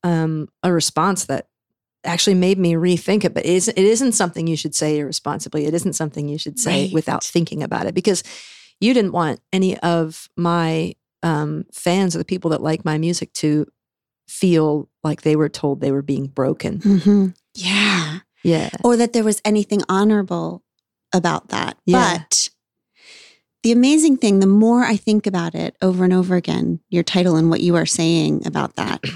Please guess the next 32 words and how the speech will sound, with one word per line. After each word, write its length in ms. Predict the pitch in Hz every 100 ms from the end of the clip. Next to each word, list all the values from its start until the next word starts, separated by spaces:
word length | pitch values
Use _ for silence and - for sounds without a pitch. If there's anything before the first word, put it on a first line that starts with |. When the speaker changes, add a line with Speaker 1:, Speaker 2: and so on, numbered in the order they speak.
| 165 _ -
Speaker 2:
<clears throat> 460 | - - _ _ -
is 240 | 208 196
that 520 | 202 185 175 - - - _ _ _ -
I 40 |
mean, 180 | 220 220
you 180 | 214 262
said, 480 | 269 233 190 180 - _ -
y-, 180 | 202 -
"I 140 | 226 240
mean 260 | 247 226
broken 380 | 208 220 240 233
in 120 | 214
some 200 | 196 208 -
obvious 480 | 196 190 185 170 -
way, 220 | - -
an 120 | -
apparent 540 | 196 - - 247 277 -
flaw 360 | - 254 226 196
that 120 | -
would 120 | 202
suggest 800 | - 190 190 247 269 285 - -
that 140 | 214
the 140 | 196 -
animal 360 | 196 214 208 208
can 260 | - 202
no 160 | 185 196
longer 400 | 202 190 185 185
serve 460 | - - 190 185
his 200 | 180 180
man-made, 760 | 185 185 185 196 190 190 180 175
human-serving 1160 | 180 - 196 196 185 185 - 185 175 170 175 175
purpose, 840 | - - 190 - - - - -